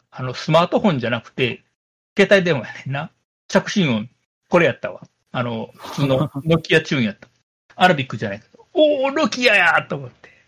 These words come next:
Speaker 2: またオタクっぽいところが
Speaker 1: そうそうそう。
Speaker 2: 気になりますね。
Speaker 1: そこを、そうそう。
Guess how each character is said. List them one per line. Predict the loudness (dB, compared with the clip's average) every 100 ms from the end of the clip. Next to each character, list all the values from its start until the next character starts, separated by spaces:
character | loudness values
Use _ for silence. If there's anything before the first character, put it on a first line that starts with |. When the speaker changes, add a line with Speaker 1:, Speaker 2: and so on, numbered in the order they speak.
| _
Speaker 2:
ま | -6
た | -4 -6
オ | -6
タ | -6
ク | -4 -4 -2 -2 -4 -6
っ | _
ぽ | 2 2
い | 0
と | -6
こ | -6
ろ | -6
が | -6 -10 -12 _ _ -4
Speaker 1:
そ | -2
う |
そ | -2
う | -2
そ |
う。 | -2
Speaker 2:
気 |
に | 0
な | 2
り |
ま | 2
す | 2
ね。 | -2 -10 -14
Speaker 1:
そ | -20 -16
こ | -14
を、 |
そ |
う |
そ |
う。 | -14